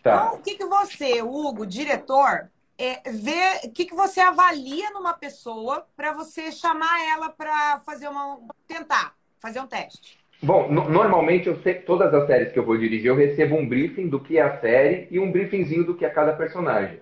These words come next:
Speaker 1: Então, ó-, óbvio, é automático, as primeiras pessoas que aparecem na minha cabeça são as pessoas que eu conheço. E que eu falo, "Ah, essa pessoa tem perfil pra essa voz, essa pessoa pode fazer isso e tal."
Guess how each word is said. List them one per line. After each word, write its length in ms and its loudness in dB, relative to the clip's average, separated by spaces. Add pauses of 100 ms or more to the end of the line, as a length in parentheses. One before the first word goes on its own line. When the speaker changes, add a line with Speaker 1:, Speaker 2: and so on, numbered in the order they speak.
(120)
Speaker 1:
Então, 560 4 (320)
ó-, 160 2
óbvio, 400 6
é 80 6
automático, 800 2
as 180 2
primeiras 380 2
pessoas 320 -2
que 60 -2
aparecem 420 2
na 100 -6
minha 160 -4
cabeça 580 0 (300)
são 100 2
as 60 -4
pessoas 260 0
que 60 0
eu 60 6
conheço. 520 2 (320)
E 140 -2
que 160 2
eu 100 2
falo, 220 4
"Ah, 220 4
essa 160 -2
pessoa 320 0
tem 120 -2
perfil 320 2
pra 160 2
essa 200 2
voz, 500 4
essa 100 -14
pessoa 320 -4
pode 220 -2
fazer 240 0
isso 380 -2
e 20 -8
tal." 340 -14